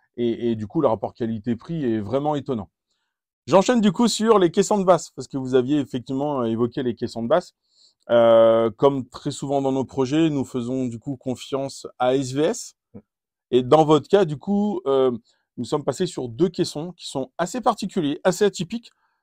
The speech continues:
parce que dans le marché du caisson de basse, euh, bah, ce sont les seuls en fait à proposer des caissons dans ce format-là, qui sont des P C quatre mille.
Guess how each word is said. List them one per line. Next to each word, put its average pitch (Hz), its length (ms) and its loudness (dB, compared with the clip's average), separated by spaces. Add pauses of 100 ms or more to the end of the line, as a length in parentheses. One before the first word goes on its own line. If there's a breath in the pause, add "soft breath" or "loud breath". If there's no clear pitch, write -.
(160)
parce 147 180 -2
que 214 80 -4
dans 190 480 -2
le 147 160 -4
marché 160 480 -6
du 151 420 -10
caisson 139 280 -8
de - 20 -6
basse, 196 260 -4 (460)
euh, 120 640 -2
bah, 120 360 -6
ce - 140 -10
sont 170 140 -6
les 131 80 -2
seuls - 240 -2
en 151 80 -6
fait 170 160 -6
à 143 40 -2
proposer 139 380 -4
des 139 100 -4
caissons 185 300 -10
dans 170 160 -2
ce 180 80 -10
format-là, 151 400 -4
qui 151 140 -16
sont 196 180 -8
des 151 140 -6
P 208 240 -6
C 220 160 -8
quatre 190 220 -4
mille. 156 240 -8